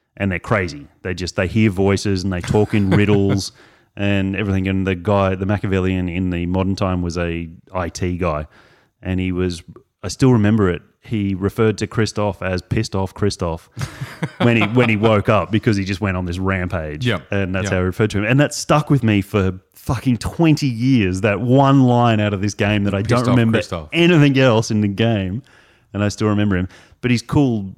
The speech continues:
Speaker 1: torn Templar outfit when he wakes up from his, uh, from his long sleep. Yeah,
Speaker 2: Yeah,
Speaker 1: yeah.
Speaker 2: okay.
Speaker 1: Anyway, they're making another one. Uh,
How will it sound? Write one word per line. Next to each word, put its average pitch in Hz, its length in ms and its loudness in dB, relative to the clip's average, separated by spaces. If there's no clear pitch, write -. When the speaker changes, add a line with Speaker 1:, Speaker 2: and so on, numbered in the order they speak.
Speaker 1:
torn 110 440 0
Templar 101 520 -2
outfit 90 380 -6
when 95 160 -4
he 90 60 -4
wakes 85 340 -6
up 87 340 -6
from 92 260 -6
his, 87 260 -6
uh, 87 260 -6
from 90 180 -12
his 87 160 -10
long 87 220 -8
sleep. 87 420 -10
Yeah, 95 240 -8
Speaker 2:
Yeah, 156 120 -6
Speaker 1:
yeah. 147 80 -4
Speaker 2:
okay. - 240 -8
Speaker 1:
Anyway, 101 240 -2
they're 131 100 4
making 147 240 4
another 120 240 4
one. 156 320 0
Uh, 107 440 0